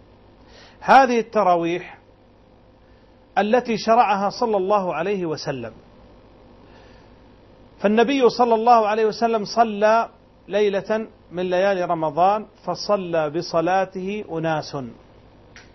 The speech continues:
ثم صلى عليه الصلاة والسلام في الليلة الثانية فصلى بصلاته عدد أكثر من الليلة السابقة، ثم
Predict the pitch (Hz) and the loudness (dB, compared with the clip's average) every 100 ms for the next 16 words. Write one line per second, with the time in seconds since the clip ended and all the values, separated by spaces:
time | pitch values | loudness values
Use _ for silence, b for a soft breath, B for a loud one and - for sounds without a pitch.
0 | - - - - - - - - b b | -20 -20 -20 -20 -20 -20 -20 -20 b b
1 | b b b b - 208 220 208 254 233 | b b b b -2 0 0 4 4 4
2 | 214 196 233 214 - 226 220 208 202 - | 4 2 0 -2 0 2 2 0 -6 -2
3 | 226 185 196 220 208 185 220 233 226 185 | -2 -4 -2 0 0 -2 -2 -2 -2 -6
4 | 170 220 208 202 180 190 190 190 208 208 | 0 0 2 -2 -2 -4 -2 2 2 2
5 | 208 202 214 208 147 202 185 165 - - | -2 -4 -4 -6 0 0 2 -2 -4 -20
6 | - - _ _ _ - 214 - 165 165 | -20 -20 _ _ _ -4 -4 -4 -6 -4
7 | 175 202 190 - 147 113 - - - - | -4 -6 -6 -4 -4 -6 -18 -20 -20 -20
8 | - - - - B B B - - 185 | -20 -20 -20 -20 B B B -16 -6 -4
9 | 190 | -2